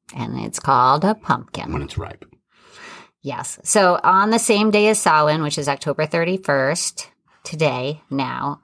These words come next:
Speaker 1: they, they have a num-, the number I was given was a hundred and forty-five million Americans, Americans will have bought and carved a homemade jack-o'-lantern to place on their doorsteps.
Speaker 2: That's a lot of pumpkins.
Speaker 1: It is.
Speaker 2: Wow.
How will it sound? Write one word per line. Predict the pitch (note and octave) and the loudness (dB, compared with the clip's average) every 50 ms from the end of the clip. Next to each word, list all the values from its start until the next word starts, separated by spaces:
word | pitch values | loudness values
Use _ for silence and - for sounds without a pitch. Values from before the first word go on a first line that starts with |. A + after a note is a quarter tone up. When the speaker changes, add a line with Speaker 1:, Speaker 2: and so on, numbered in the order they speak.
| _ _ _ _ _ - _ | _ _ _ _ _ -18 _
Speaker 1:
they, | - D3+ D3 | -4 -2 -2
they | C#3+ - - - D#3 D#3 F#3+ G3 | -2 -4 -8 -10 -2 2 2 4
have | G3+ F3+ C#3+ | 4 2 2
a | C#3 | 2
num-, | C3 C3 C3 B2+ | 2 2 2 2
the | C3+ D3+ | 2 2
number | D3 D3 C#3+ C#3+ C3+ C3+ | 2 2 0 0 0 0
I | B2+ B2 B2+ | 0 0 0
was | - - - | -2 -6 -6
given | - B2+ A#2 A#2+ | -6 -6 -6 -6
was | A#2+ A#2 A#2 | -8 -4 -6
a | C3 | -6
hundred | - - G#3 G3 F#3+ G3 | -2 0 0 2 2 2
and | F3 E3 D#3+ - | 0 0 0 0
forty-five | - E3+ D#3+ D#3+ D3+ - D3+ C#3 | 0 0 0 0 0 0 0 0
million | C#3 C#3+ D3+ D#3+ E3 F3+ F#3+ F#3+ G3+ G3 | 2 0 0 0 0 2 2 2 2 2
Americans, | G3 F#3+ F3 D#3 C#3+ C#3 C3 - - B2 B2 A#2+ B2 - - - - _ _ | 2 2 2 0 0 0 -2 -4 -6 -8 -6 -6 -8 -10 -10 -12 -14 _ _
Americans | - F#3 F3+ F3 F#3+ G3 F#3+ F3 - D3+ C#3+ C#3 C#3 C#3 - | 0 2 2 4 4 4 2 2 0 -2 -4 -2 -4 -4 -2
will | D3+ D3+ D3+ | 0 0 0
have | D3+ D3+ D3 C#3 B2 | 0 -2 -4 -4 0
bought | - D3 D#3 D#3+ E3+ - | 2 2 4 4 2 0
and | - D#3+ D3 | -6 -8 -8
carved | - - D3+ C#3+ C3+ C3 B2+ B2+ - - - _ _ _ _ _ _ | 0 2 2 4 4 2 2 0 -4 -14 -20 _ _ _ _ _ _
a | - B2 | -8 -6
homemade | - - D3+ D3 D3 D3+ D3+ C#3 | 0 2 2 4 4 2 2 4
jack-o'-lantern | C#3+ C3 C3 - C3 C3 C3 B2+ B2+ - A#2+ B2+ | 2 2 2 2 0 0 2 0 0 0 -2 -2
to | B2 - | -2 -6
place | _ - C3+ C3 - B2+ | _ -2 0 0 2 0
on | B2+ | 0
their | B2+ B2 B2 | 0 -2 -2
doorsteps. | - C#2+ - - - - - - - | -4 -4 -4 -4 -6 -6 -8 -2 0
Speaker 2:
That's | A2+ G#2+ G#2+ - | 0 0 0 -2
a | D#2+ | -2
lot | D2+ D#2 F#2 G#2 G#2+ G#2 G2+ | -2 0 0 2 2 2 0
of | G2+ - | 0 0
pumpkins. | - G2 F2 - - F2 E2+ - - - _ _ - - | -2 -2 -2 -2 -4 -6 -6 -8 -14 -20 _ _ -6 -2
Speaker 1:
It | - C#3+ | 2 2
is. | D3+ F3+ F3 - - - - _ _ | 2 2 2 0 -2 -4 -4 _ _
Speaker 2:
Wow. | - F#2+ D#2+ E2+ F2 F2 | -2 -2 -2 -2 -4 -8